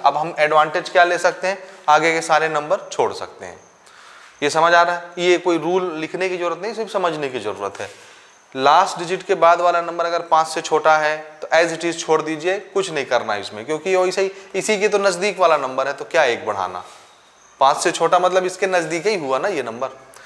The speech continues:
लेकिन अगर पाँच से बड़ा है तो मतलब इस नंबर से बहुत दूर है, तो फिर इसमें एक बढ़ाना पड़ेगा सबको छोड़ने के लिए।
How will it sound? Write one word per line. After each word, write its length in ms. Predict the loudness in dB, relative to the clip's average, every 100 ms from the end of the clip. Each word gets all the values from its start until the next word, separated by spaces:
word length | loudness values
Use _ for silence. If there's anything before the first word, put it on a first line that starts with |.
| -20 -20 _
लेकिन 240 | 0 2
अगर 140 | 4 4 4
पाँच 200 | 4 4
से 140 | 0
बड़ा 240 | 4 6 6
है 120 | 2
तो 80 | -4
मतलब 320 | -4 -4 -4
इस 160 | -8 -6
नंबर 260 | -2 -2
से 120 | -2 -2
बहुत 200 | -4 -2
दूर 220 | -2 -2
है, 100 | -6 -14 -20 -20 -20 -20 -10
तो 40 | -4
फिर 160 | -2
इसमें 240 | -2 0 -2
एक 140 | 0
बढ़ाना 280 | 2 2 2
पड़ेगा 320 | 2 0 0
सबको 280 | -4 -6 -6
छोड़ने 360 | -6 -6 -6 -8
के 120 | -10
लिए। 200 | -14